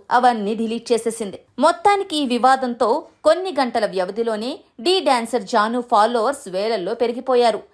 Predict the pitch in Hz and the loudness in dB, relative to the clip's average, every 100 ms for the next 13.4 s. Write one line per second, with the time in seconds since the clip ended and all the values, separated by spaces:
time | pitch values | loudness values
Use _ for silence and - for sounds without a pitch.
0 | _ _ 240 277 269 262 294 285 302 277 | _ _ 0 0 2 0 0 -4 -6 -4
1 | 254 247 214 202 233 247 254 254 269 247 | -4 -6 -8 -6 -4 -4 -6 -10 -8 -10
2 | 320 _ - 202 214 240 - 247 240 233 | -12 _ -6 -6 -6 -10 -6 -2 2 2
3 | 226 214 240 240 226 233 226 - _ _ | 0 -2 -4 0 0 0 -6 -10 _ _
4 | 294 285 330 311 285 277 220 196 247 233 | 4 4 4 0 0 0 -4 -4 -2 -2
5 | 220 214 294 269 220 214 214 214 233 214 | -4 -4 -2 -2 -4 0 2 2 0 -2
6 | 262 226 226 277 294 269 240 - 233 254 | -2 -4 -6 -6 -4 -4 -6 -2 0 0
7 | 262 233 208 202 320 294 302 277 277 - | -2 -6 -8 -10 -12 -6 -4 -4 -6 -6
8 | - - _ _ _ - 359 370 415 370 | -6 -12 _ _ _ -6 -2 2 2 2
9 | - 311 240 254 285 285 277 277 254 208 | -4 -6 0 0 0 -4 -6 -4 -6 -6
10 | 233 247 247 247 247 233 262 _ - 269 | -8 -2 0 0 0 -2 -6 _ 0 2
11 | 285 - 185 226 254 247 226 220 220 226 | 2 2 2 2 -2 -4 -6 -8 -10 -10
12 | 240 - _ 202 220 202 - _ 175 165 | -12 -16 _ 2 2 0 -10 _ 0 2
13 | 202 247 233 220 | 2 0 2 0